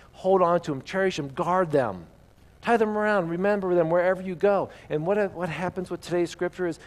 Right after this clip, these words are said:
we've sort of taken God's word, we've, we've watered it down, or we've set it off to the side. "Well, this is a good reading over here, or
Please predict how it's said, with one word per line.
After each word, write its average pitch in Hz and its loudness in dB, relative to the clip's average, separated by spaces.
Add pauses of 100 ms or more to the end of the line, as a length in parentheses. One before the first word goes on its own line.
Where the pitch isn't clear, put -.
(140)
we've 160 -12
sort 262 -10
of - -16
taken 208 -4
God's 185 0
word, 175 0
we've, 151 -2 (200)
we've 135 -6
watered 185 0
it 220 -4
down, 175 8
or 160 0
we've 147 -4
set 196 -2
it - 0
off 190 2
to 226 -4
the 208 -4
side. 180 2
"Well, 170 0
this 190 0
is 185 -6
a 165 -4
good 160 0
reading 170 -4
over 160 0
here, 160 0
or 147 2